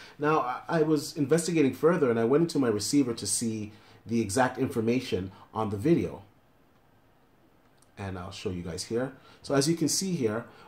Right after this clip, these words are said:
we're in four two two chroma subsampling, which is incorrect for H D R ten. It should be four two zero. But the interesting part is that it's saying twenty-four bit,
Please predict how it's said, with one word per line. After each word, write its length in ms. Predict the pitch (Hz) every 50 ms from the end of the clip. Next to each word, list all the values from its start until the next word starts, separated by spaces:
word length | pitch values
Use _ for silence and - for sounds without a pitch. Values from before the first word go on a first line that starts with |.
| -
we're 180 | - 113 117 120
in 240 | 113 110 113 - - -
four 260 | - - - 143 143
two 240 | 147 143 - 139 131
two 240 | - - - 113 104
chroma 280 | 107 - 123 113 113
subsampling, 600 | 110 - - 98 95 - 110 104 - 87 - 101
which 180 | 98 101 101 -
is 120 | 101 87
incorrect 500 | 110 123 131 - 147 120 107 110 110 -
for 240 | - - - 117 101
H 220 | - 101 98 -
D 80 | - 101
R 100 | 90 87
ten. 220 | 87 - 87 82
It 80 | 87 87
should 160 | - 117 98
be 100 | 101 104
four 200 | 101 - 98 87
two 180 | 87 - 90 85
zero. 380 | 80 80 107 110 95 78 - - - - - - - - -
But 260 | - 185 214 190 - -
the 120 | 147 147
interesting 440 | 180 202 - 175 - - 143 117 110
part 260 | - 117 104 101 - -
is 100 | - 117 113
that 140 | 120 110
it's 360 | 113 113 - - - - - -
saying 320 | - - 143 139 131 135
twenty-four 500 | 131 - - 127 113 113 110 - 113 101 98
bit, 380 | 101 - 185 - - - -